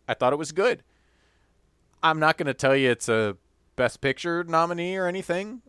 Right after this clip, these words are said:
although who knows these days. Uh, but just a really, I thought, really good, well-acted, grown-up movie.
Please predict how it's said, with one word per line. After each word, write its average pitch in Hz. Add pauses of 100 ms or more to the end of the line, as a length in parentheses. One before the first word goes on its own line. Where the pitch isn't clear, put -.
(120)
although 120
who 131
knows 123
these 147
days. 156 (600)
Uh, - (140)
but 127 (1120)
just -
a 165
really, 139 (380)
I 123
thought, 123
really 131
good, 127 (120)
well-acted, 120 (720)
grown-up 123 (240)
movie. 123